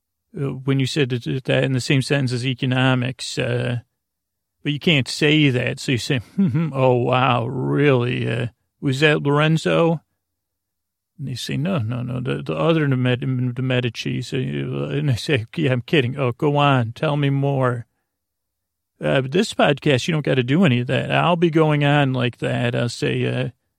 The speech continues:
you know, uh, "Yeah, I'm a man. I don't know my, uh, something from my, the Medici. I don't know my, like, uh, uh," trying to think of some, uh, you know, something to, to,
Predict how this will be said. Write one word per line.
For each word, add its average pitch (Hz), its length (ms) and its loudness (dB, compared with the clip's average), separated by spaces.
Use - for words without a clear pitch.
you 147 80 -10
know, 120 340 -6
uh, 127 200 -2
"Yeah, - 200 -2
I'm 160 140 0
a 196 40 2
man. 139 280 4
I 135 80 2
don't 151 160 2
know 143 160 2
my, 131 280 2
uh, 123 420 0
something 151 420 0
from 143 200 0
my, 143 100 4
the 127 340 -2
Medici. 139 600 0
I 143 80 4
don't 180 100 2
know 170 120 2
my, 147 180 4
like, 135 580 0
uh, 127 380 0
uh," 131 420 -4
trying 156 160 -4
to 135 80 -2
think 143 160 -6
of - 80 -16
some, 135 200 -2
uh, 135 80 -4
you 139 400 -4
know, 131 140 0
something 147 420 -4
to, 139 300 -2
to, 123 280 -4